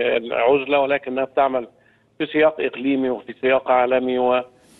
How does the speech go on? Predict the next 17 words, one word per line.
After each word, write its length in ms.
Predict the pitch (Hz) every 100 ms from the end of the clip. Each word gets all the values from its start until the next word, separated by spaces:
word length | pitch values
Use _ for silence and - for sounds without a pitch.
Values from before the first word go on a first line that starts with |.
| -
وتتفاعل 640 | 147 151 147 180 175 143
مع 160 | 135 135
المتغيرات 640 | 131 127 120 131 131 147
العالمية، 520 | 135 123 120 120 156 196
ولذلك 360 | 151 147 156 -
فإن 220 | 180 156
النقاش 400 | 143 135 - 151 -
زي 140 | 147
ما 160 | 147 135
قال 140 | 147
التقرير 560 | 139 - 123 131 143 135
كده 260 | 135 135 139
أثار 340 | 117 143 147 - _ _ _ _ -
قضايا 400 | 127 151 165 135
كثيرة 460 | 127 120 165 156
جدًا 340 | 123 147 131 131
جدًا، 440 | 120 135 117 131